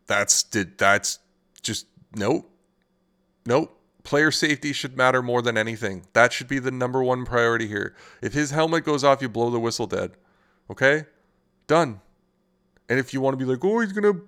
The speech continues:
take it off when," sorry, that's not a competitor then. <laughs> Like, we complain about so many things in hockey that are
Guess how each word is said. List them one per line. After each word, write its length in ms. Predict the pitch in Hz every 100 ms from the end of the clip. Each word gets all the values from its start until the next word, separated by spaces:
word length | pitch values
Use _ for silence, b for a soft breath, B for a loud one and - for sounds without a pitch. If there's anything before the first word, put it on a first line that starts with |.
| -
take 240 | 214 214
it 40 | 202
off 260 | 202 196
when," 280 | 196 190 180 b b b b b b _ _ _ -
sorry, 220 | 165 156
that's 300 | 139 151 -
not 260 | 175 196 196
a 60 |
competitor 720 | 190 151 - 147 170 190 175 104
then. 440 | 98 95 92 95
<laughs> 60 | - B B _ _ _ _ _ _ _ -
Like, 140 | 135
we 140 | 151 165
complain 360 | 185 180 185
about 240 | 185 170 160
so 220 | - 180
many 220 | 170 170
things 500 | 165 160 160 165 156
in 100 | 143
hockey 500 | 139 143 147 - 135
that 220 | 123 120
are 240 | 117 110